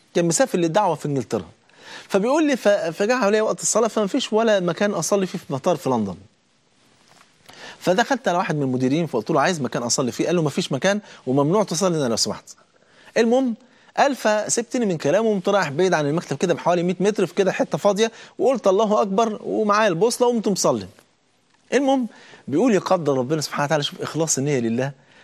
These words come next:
بيقول: "بعد سنتين نزلت نفس المطار في لندن، لقيت الحتة اللي أنا صليت فيها بقت مصلى، الناس بتصلي فيه".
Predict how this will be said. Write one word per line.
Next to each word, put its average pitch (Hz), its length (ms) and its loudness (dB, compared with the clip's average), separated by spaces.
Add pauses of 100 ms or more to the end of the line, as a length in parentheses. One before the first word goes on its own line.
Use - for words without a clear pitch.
(120)
بيقول: 165 200 4
"بعد 139 440 -2
سنتين 156 720 -4 (540)
نزلت 156 720 2
نفس 180 500 0
المطار 160 600 0
في - 160 -4
لندن، 202 400 2
لقيت 170 320 0
الحتة 254 480 2
اللي 226 140 0
أنا 233 120 0
صليت 208 320 0
فيها 214 320 0 (420)
بقت 143 240 0
مصلى، 104 340 -4 (440)
الناس 135 220 4
بتصلي 107 360 -4
فيه". - 140 -14